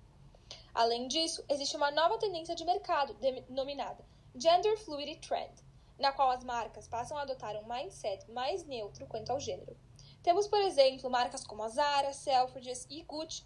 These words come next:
que lançaram uma linha de roupas unissex. Além disso, a marca americana H and M removeu todos os rótulos dos seus produtos infantis,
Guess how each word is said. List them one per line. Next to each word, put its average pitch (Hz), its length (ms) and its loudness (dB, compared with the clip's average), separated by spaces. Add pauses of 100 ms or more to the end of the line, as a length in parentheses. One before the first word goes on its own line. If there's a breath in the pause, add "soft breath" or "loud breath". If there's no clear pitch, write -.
que 294 100 -6
lançaram 294 380 0
uma 359 140 6
linha 277 240 -2
de 285 80 -8
roupas 240 360 -2
unissex. - 580 -10 (840 loud breath)
Além 339 300 6
disso, 311 400 -8
a 254 80 -6
marca 262 240 0
americana 269 520 -2
H 330 320 -4
and 247 80 -2
M 220 240 2
removeu 277 440 2
todos 480 340 4
os 392 140 2
rótulos 247 460 4
dos 254 100 -12
seus 254 160 -4
produtos 247 400 -8
infantis, 349 640 -6